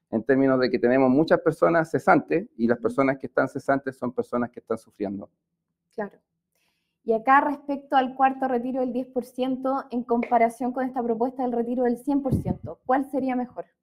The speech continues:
Speaker 1: <clears throat> Debería, a, a, o sea, tendríamos que ver cuál es el proyecto de ley.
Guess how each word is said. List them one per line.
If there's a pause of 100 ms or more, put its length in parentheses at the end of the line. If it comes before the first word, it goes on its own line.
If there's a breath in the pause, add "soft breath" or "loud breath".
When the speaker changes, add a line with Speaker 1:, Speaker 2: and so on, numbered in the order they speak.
(120)
Speaker 1:
<clears throat> (1080)
Debería,
a,
a,
o
sea,
tendríamos
que
ver
cuál
es
el
proyecto
de
ley.